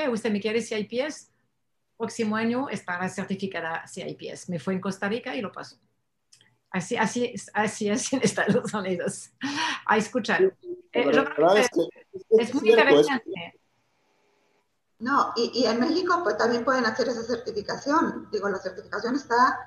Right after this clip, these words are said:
Speaker 3: para cualquiera, ¿no?
Speaker 2: Y,
Speaker 3: No, no.
Speaker 2: y, y, y la ampi imparte el C I P S, es una,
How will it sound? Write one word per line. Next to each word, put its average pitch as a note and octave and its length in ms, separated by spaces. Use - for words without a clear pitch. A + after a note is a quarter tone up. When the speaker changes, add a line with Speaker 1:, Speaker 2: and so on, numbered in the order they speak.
Speaker 3:
para G#3 240
cualquiera, C4 680
¿no? A3+ 320
Speaker 2:
Y, - 140
Speaker 3:
No, A2 40
no. - 200
Speaker 2:
y, C#3+ 420
y, D3+ 240
y D#3+ 240
la F3 200
ampi G3+ 500
imparte D3 840
el A#2+ 100
C C3+ 140
I C3+ 220
P A#2+ 300
S, E3 200
es - 120
una, A#2 300